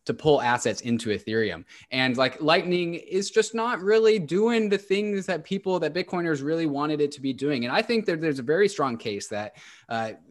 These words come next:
all of the use cases of Lightning, uh, are going to actually be facilitated by Bitcoin on Ethereum's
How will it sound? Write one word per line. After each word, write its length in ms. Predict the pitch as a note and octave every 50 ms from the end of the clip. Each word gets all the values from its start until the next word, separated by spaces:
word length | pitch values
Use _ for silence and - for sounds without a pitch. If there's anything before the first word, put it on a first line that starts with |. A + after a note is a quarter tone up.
| C3 - -
all 240 | D3 D#3 F3+ G#3 G#3
of 180 | F3+ D3+ C3+
the 300 | C#3 C3+ C3 C3 B2 - _ _
use 360 | A2 A2+ C3+ E3 F#3+ G3 -
cases 420 | - - D3+ C3 B2 - A#2+ A2+
of 220 | A#2+ A2 B2 A#2+ A#2+
Lightning, 640 | A#2 A2+ B2 C#3+ B2+ B2+ A#2 G#2+ G2+ F#2+ G#2+ C3 - _ - - _ _
uh, 180 | - A#2 A#2 A2
are 140 | A2+ C3+ C#3+
going 240 | C3+ D#3 D#3+ E3+ E3
to 80 | D#3+ E3 C#3
actually 220 | D3+ D3+ - C#3
be 120 | C3 D3
facilitated 680 | D3+ D3+ C#3 - - D3+ F3 F3 D#3 B2+ A2 A#2 A2+ -
by 240 | A#2+ A#2+ B2 B2+
Bitcoin 460 | B2 A#2 D3 D3 - - D#3 D3+ D3 -
on 180 | B2+ B2+ C3
Ethereum's 640 | B2 - - C3 C3+ C#3+ C3+ C3 C3+ C3 B2+ A#2+